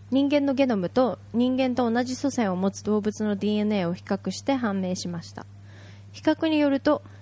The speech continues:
人間の進化の過程で受け継がれる重要なディーエヌエーは全体のたった八点二パーセントでした。そのうち一パーセントが身体的な機能、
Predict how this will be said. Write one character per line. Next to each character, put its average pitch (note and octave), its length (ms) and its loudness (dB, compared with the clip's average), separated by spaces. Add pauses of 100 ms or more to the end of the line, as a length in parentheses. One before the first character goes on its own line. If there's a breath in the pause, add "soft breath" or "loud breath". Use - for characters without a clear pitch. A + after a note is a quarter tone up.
(120 loud breath)
人 C4+ 240 2
間 D#4 160 2
の D4+ 100 2
進 D#4 280 0
化 A#3 100 0
の F#3+ 100 0
過 - 160 -6
程 G#3 240 0
で G#3 140 0
受 G3+ 200 -2
け G#3 60 -8
継 A3+ 80 0
が A3 100 2
れ A3 120 2
る F#3+ 100 -2
重 A3+ 240 2
要 A#3+ 200 2
な A#3 140 0
デ A3 120 0
ィ A3+ 80 2
ー A3+ 40 0
エ A3+ 40 0
ヌ A3 120 0
エ G3+ 180 0
ー - 20 -4
は G3+ 240 2 (160)
全 B3+ 260 2
体 C#4 200 2
の C4 120 -2
た A3 160 -2
っ G#3+ 140 -4
た B3 100 2
八 D#4 180 0
点 F#3 340 -2
二 F3+ 100 -4
パ A#3+ 180 2
ー A#3+ 40 0
セ B3+ 160 0
ン A3 60 0
ト F3+ 100 -2
で D#3+ 100 -2
し - 100 -12
た。 - 160 -10 (540 loud breath)
そ - 160 -6
の C#4+ 120 4
う C#4+ 60 0
ち D4+ 300 -2
一 A3+ 120 0
パ C#4+ 200 2
ー C#4+ 60 2
セ D4 160 2
ン B3 40 -2
ト G#3 120 -4
が C4+ 100 2 (120)
身 A3+ 180 0
体 G#3 180 2
的 G#3 220 -2
な G3 100 0
機 G#3 140 -2
能、 F3 200 -2